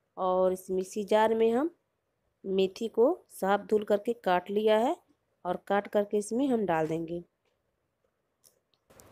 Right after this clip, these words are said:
और इसके बाद देखिए, हमने हरा मिर्चा, तो हमने दो हरा मिर्चा डाल दिया है। आप लोग इससे ज़्यादा भी डाल सकते हैं, क्योंकि हमको तीखा कम बनाना है। अब इसके बाद देखिए, हम डाल दिए हैं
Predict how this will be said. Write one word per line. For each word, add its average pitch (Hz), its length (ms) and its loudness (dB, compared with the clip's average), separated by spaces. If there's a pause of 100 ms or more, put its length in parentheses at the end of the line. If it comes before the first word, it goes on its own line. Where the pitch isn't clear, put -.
(100)
और 208 140 4
इसके 202 260 0
बाद 226 180 4
देखिए, 226 340 2
हमने 233 320 4
हरा 208 280 4
मिर्चा, 214 440 2 (840)
तो 196 200 2
हमने 208 420 2
दो 208 220 4
हरा 208 200 4
मिर्चा 214 300 4
डाल 208 220 4
दिया 214 240 4
है। 254 180 2 (720)
आप 180 260 -2
लोग 185 240 0
इससे 185 180 -10
ज़्यादा 180 200 2
भी 208 120 6
डाल 214 180 4
सकते 214 340 -2
हैं, 240 200 2
क्योंकि 185 360 -4
हमको 180 280 -2 (520)
तीखा 190 300 -6
कम 208 240 -2
बनाना 214 300 2
है। 226 180 0
अब 202 160 -6
इसके 208 220 -4
बाद 226 160 0
देखिए, 240 320 0
हम 240 80 -2
डाल 226 200 2
दिए 233 220 2
हैं 277 140 0